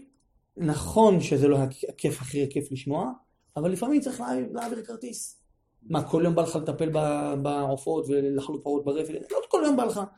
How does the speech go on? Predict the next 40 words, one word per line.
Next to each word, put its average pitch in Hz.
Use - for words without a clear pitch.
אבל 180
צריך 254
להעביר 302
כרטיס, 320
כי -
אתה 196
חייב 214
את -
החובה 233
שלך 214
לחברה. 180
אז 151
גם 262
החובה 269
שלך 254
כלפי 254
שמיא, 277
אתה -
מעביר 302
כרטיס, -
זה 170
לא 262
הכי 269
כיף. 151
לא 220
כל 587
החיים 294
שלנו 214
זה 190
נופת 175
צופים. 127
אבל, 131
אה, 135
לפעמים 175
גם 247
כשאנחנו 226
נמצאים 214
למטה, 147
אז 156
סוחבים. 339